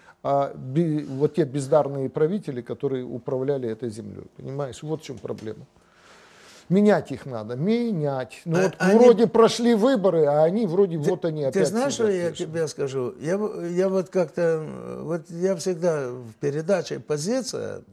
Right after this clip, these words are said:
Speaker 2: вот люди добрые знают, я вс-, я всегда, э, мои дорогие соотечественники, вот я все время подчеркиваю,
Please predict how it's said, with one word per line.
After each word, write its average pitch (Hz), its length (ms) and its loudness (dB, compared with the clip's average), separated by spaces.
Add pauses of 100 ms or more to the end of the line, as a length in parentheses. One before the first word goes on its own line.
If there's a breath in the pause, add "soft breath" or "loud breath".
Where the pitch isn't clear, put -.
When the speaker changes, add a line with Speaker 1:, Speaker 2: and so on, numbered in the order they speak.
(160)
Speaker 2:
вот 147 160 -8 (580)
люди 165 320 0
добрые 151 500 -2
знают, 127 380 -6 (220)
я 156 100 -2
вс-, 143 220 -12 (120)
я 160 280 0
всегда, 139 640 -6 (800)
э, 113 880 -2
мои 147 240 -2
дорогие 180 480 -2
соотечественники, 110 1160 -10 (520)
вот 135 180 -6 (260)
я 180 240 2
все 202 220 2
время 143 520 -4 (280)
подчеркиваю, 135 840 -4